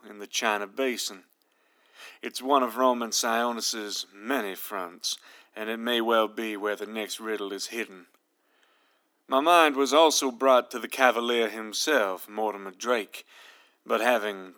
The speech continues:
personally committed him to Arkham myself, I don't imagine he'll be breathing free air anytime soon.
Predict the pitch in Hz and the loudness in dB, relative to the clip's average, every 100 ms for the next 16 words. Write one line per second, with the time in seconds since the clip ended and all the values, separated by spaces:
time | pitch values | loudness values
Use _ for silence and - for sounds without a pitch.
0 | - 131 131 110 110 104 98 98 92 104 | -6 0 2 2 -2 -6 -8 -10 -10 -14
1 | 104 120 104 95 104 92 92 - 120 107 | -6 -4 -4 -6 -10 -12 -10 -4 -2 -2
2 | 101 95 92 87 - 151 113 95 - _ | -4 -12 -12 -6 -4 0 0 -2 -8 _
3 | _ - - _ _ - 120 113 120 107 | _ -20 -20 _ _ -6 -4 0 -2 -2
4 | 107 117 107 101 98 107 101 101 104 110 | 0 2 0 -2 -8 -8 -8 -10 -6 -6
5 | 101 98 92 - 107 101 110 101 92 92 | -6 -8 -12 -10 -6 0 0 0 -4 -8
6 | 92 90 110 95 90 85 - 113 92 85 | -12 -14 -12 -12 -10 -10 -8 -10 -14 -20